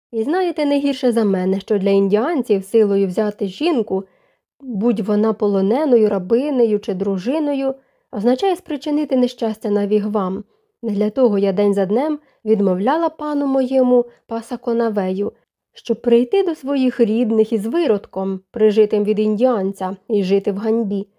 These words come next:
Я сказала, що це мій син, але іншого в мене ніколи й не було. І ви самі перерізали йому пуповину, а ім'я йому вибрали ви. Це Шарль Анрі,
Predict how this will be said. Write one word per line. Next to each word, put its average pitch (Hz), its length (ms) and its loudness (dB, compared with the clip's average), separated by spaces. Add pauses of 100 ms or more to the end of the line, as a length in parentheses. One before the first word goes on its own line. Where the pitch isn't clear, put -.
(320)
Я 214 100 -8
сказала, 262 540 0
що 370 160 -6
це 330 180 -2
мій 302 160 0
син, 190 500 -2
але 196 180 0
іншого 196 360 0
в - 20 -2
мене 254 240 0
ніколи 202 420 0
й 196 40 2
не 202 120 0
було. 240 440 -2 (340)
І 311 100 -8
ви 320 120 -4
самі 285 420 -2
перерізали 196 760 2
йому 220 300 2
пуповину, 214 760 -2 (320)
а 202 120 -4
ім'я 196 400 2
йому 302 280 0
вибрали 202 500 2
ви. 185 300 -6 (380)
Це 262 100 -6
Шарль 302 400 -4
Анрі, 240 500 0